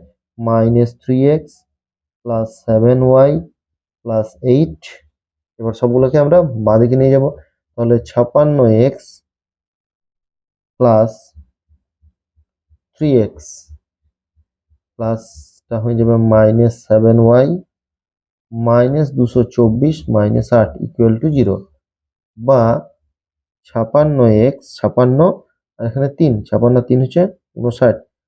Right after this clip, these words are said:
ঊনষাট মাইনাস সেভেন ওয়াই মাইনাস এই দুটো যোগ করলে হচ্ছে দুশো বত্রিশ, দুশো বত্রিশ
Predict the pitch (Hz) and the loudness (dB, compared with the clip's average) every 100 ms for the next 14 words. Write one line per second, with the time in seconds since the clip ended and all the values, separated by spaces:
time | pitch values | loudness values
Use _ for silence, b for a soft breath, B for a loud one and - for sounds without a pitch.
0 | _ - 123 139 156 160 160 123 117 117 | _ -12 -8 -6 -4 -6 -4 0 0 2
1 | 147 160 - _ _ _ _ 127 120 127 | -2 -4 -10 _ _ _ _ -8 -2 -2
2 | 117 110 139 180 - _ _ _ _ - | 0 0 0 -2 -6 _ _ _ _ -12
3 | 113 117 139 - 120 120 110 113 - 117 | -6 -4 -4 -4 -2 0 0 0 0 0
4 | 127 135 143 110 113 107 147 113 101 _ | 0 0 -4 -2 -2 -2 -2 -2 -4 _
5 | 104 101 - _ _ 110 110 107 156 185 | -12 -12 -16 _ _ -12 -10 -8 -6 -6
6 | 160 131 - - 104 | -6 -8 -8 -10 -12